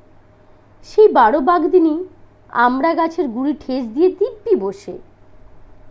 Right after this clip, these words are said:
আমি এক ছুটে বন বাগান ভেঙে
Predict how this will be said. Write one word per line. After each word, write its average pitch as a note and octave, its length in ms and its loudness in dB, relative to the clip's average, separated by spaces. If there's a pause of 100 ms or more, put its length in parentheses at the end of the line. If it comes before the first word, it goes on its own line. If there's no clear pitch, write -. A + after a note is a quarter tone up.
(840)
আমি F#4+ 180 0 (220)
এক F#4+ 300 -10
ছুটে G4+ 240 0
বন C4+ 260 -2
বাগান D4 340 0
ভেঙে D4+ 340 -2